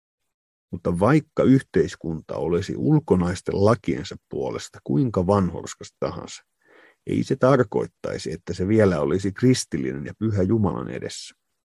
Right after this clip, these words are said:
Ja siihen me tarvitsemme, ja maailma tarvitsee aina evankeliumin julistusta. Ja sen julistamiseen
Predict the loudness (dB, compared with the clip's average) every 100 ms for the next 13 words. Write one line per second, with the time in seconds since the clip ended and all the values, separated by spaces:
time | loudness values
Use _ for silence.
0 | _ _ _ _ _ _ _ -2 6 6
1 | 6 6 4 4 2 0 -8 -10 -12 -8
2 | -2 4 6 4 2 -2 -4 -10 -10 -6
3 | -2 0 4 4 4 2 0 2 2 2
4 | 0 -4 -20 -20 -20 _ _ _ _ _
5 | _ _ _ _ _ -8 0 2 4 6
6 | 6 6 2 -8 -10 -10 -10 -12 -14